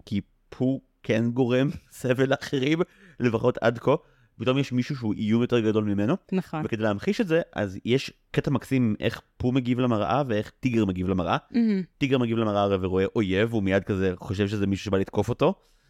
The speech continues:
Speaker 1: והוא גם כאילו, הוא לפני שנייה השוויץ שיש רק טיגר אחד בעולם וזה הוא.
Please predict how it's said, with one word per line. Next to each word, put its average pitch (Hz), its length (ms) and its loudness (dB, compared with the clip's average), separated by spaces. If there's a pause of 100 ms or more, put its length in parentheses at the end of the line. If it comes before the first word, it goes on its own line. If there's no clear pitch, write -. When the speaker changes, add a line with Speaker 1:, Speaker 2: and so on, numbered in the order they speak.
(240)
Speaker 1:
והוא 107 100 -4
גם 104 140 0
כאילו, 101 300 0
הוא 95 220 -2
לפני 101 220 0
שנייה 107 220 0
השוויץ 95 360 -4
שיש 92 420 0
רק 98 160 -2
טיגר 113 340 2
אחד 113 240 0
בעולם 104 280 2
וזה 92 160 -2
הוא. 170 180 0